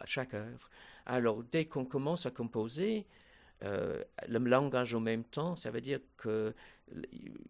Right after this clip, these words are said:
on commence par une musique simple, parce qu'on n'a pas encore tout, toutes les techniques. Et au théâtre, surtout, il faut que le, le début soit fort et efficace. Et alors, je commence, je trouve un endroit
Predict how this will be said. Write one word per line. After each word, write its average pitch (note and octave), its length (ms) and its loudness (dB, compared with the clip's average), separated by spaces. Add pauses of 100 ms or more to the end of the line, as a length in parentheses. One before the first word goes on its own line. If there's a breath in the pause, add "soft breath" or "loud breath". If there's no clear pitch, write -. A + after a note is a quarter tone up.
on B2+ 120 2
commence C#3 340 -2
par A#2 160 -2
une A#2 80 0
musique A#2 240 -2
simple, G#2+ 500 -4 (140)
parce - 160 -8
qu'on G2+ 140 -6
n'a G2 140 -6
pas A2 240 -6
encore G#2+ 360 -4
tout, A2+ 200 -8 (220)
toutes - 140 -10
les A#2 100 -4
techniques. C#3 560 -8 (400 loud breath)
Et A2+ 580 0
au A#2 120 -2
théâtre, C#3+ 320 2
surtout, - 340 -6
il A2+ 120 -4
faut - 120 -10
que - 140 -6
le, F#2 260 -2
le F#2 100 -6
début B2+ 360 -2
soit - 220 -4
fort B2+ 500 4 (400 soft breath)
et G#2+ 240 0
efficace. - 840 -2 (500 loud breath)
Et A2 400 2
alors, A2+ 260 0
je - 140 -10
commence, C#3 480 -2 (200)
je - 160 -10
trouve D3+ 280 -6
un B2 80 0
endroit C3 420 -2